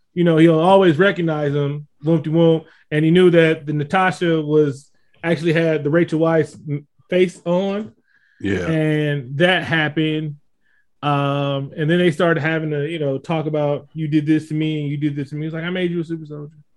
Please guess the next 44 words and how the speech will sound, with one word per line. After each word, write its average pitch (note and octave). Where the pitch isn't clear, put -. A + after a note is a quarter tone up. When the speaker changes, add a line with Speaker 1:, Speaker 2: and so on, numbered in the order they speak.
Speaker 2:
Yeah, -
yeah, A3
yeah. -
Speaker 1:
<laughs> -
I G3+
gave C4+
you B3
everything. G#3
I G#3+
did A#3+
the A#3
best A#3
I A3
could. A#3
Speaker 2:
Right. A#2
Speaker 1:
I -
Speaker 2:
I G3
Speaker 1:
was G#3+
Speaker 2:
did F#3+
the -
Speaker 1:
so D#3+
Speaker 2:
best A3
we -
Speaker 1:
proud -
of F3+
Speaker 2:
could B3+
Speaker 1:
you." G3+
Speaker 2:
with C3
what G3+
I F3
had. D#3+
Speaker 1:
And E3+
then, F#3
uh, E3
Red F3
Guardian F3
was, D3
like, D#3+
trying E3+
to E3
give E3
a D3
speech F3+
about, D#3